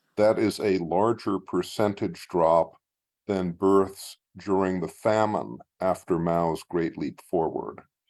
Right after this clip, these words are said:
We are seeing an absolutely seismic shock.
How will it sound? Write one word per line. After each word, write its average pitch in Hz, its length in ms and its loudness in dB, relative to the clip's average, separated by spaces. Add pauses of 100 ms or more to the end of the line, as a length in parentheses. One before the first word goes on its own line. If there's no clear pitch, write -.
(320)
We 110 100 2
are 101 80 4
seeing 110 520 2
an 85 200 0
absolutely 98 840 -2
seismic 107 920 0
shock. - 800 -4